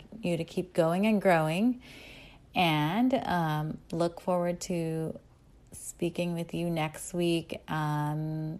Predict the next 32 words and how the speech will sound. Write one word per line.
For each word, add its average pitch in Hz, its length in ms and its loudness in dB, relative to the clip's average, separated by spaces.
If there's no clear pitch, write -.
I'm 160 140 -2
probably 147 280 -2
gonna 165 200 -2
have 156 240 0
another 175 320 2
mom 160 320 4
boss 160 380 0
on, 160 400 -2
and 151 720 0
if - 180 -4
you 190 80 4
can 214 180 4
share 196 320 6
this 190 460 4
with 160 300 0
all 185 220 0
your 208 180 2
mom 180 280 0
boss 175 320 -2
friends, 160 600 -2
with 156 120 -2
all 165 160 2
your 170 140 2
friends 160 380 -2
on 151 100 -2
social 160 360 -4
media, 156 580 0
share 151 200 0
this 156 200 -4
to 165 120 -4
your 147 140 -2
stories, 220 680 4